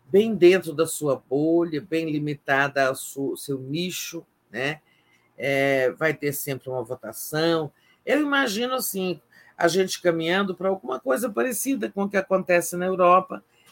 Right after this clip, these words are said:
né? Onde há uma extrema-direita que fica ali no seu nicho e tal, ela sempre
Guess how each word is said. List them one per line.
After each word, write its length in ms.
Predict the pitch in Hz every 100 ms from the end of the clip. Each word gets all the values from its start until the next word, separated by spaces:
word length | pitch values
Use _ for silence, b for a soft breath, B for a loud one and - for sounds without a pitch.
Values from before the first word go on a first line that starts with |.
| b
né? 280 | - 190 170
Onde 520 | - 196 196 180 170
há 320 | 92 139 175 190
uma 140 | 175
extrema-direita 1000 | 160 - 151 156 160 170 170 180 170 180 _ _ _ _ _
que 160 | 202 196
fica 320 | - 190 175
ali 180 | 170 160
no 120 | 160
seu 280 | - 196 185
nicho 800 | 175 185 202 202 190 - 165 147
e 100 | 147
tal, 580 | - 160 180 175 170
ela 160 | 156 139
sempre 520 | 143 151 139 139 139